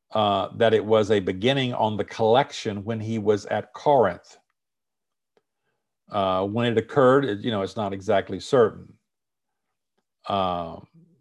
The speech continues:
but there was some previous, you know, uh,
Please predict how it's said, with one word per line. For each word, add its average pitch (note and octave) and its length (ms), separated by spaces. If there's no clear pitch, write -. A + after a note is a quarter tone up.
but - 280
there G#2+ 100
was G2 160
some A2 520
previous, - 1000
you G#2+ 80
know, F#2 380
uh, F#2 240